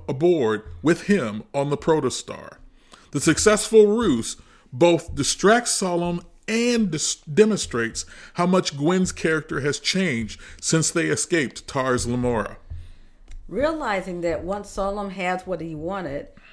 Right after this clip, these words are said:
Speaker 2: Dal and the others know they cannot depend upon him keeping his part of the bargain.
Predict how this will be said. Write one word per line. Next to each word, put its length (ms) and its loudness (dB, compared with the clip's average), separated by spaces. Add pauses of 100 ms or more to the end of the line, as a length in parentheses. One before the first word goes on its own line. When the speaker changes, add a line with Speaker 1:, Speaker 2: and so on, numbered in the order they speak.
(120)
Speaker 2:
Dal 320 -2
and 120 -4
the 80 -4
others 400 -6
know 420 -6 (280)
they 160 -4
cannot 500 -8
depend 580 -10
upon 420 -8
him 340 -8
keeping 400 -10
his 240 -6
part 280 -4
of 100 -6
the 40 -6
bargain. 560 -6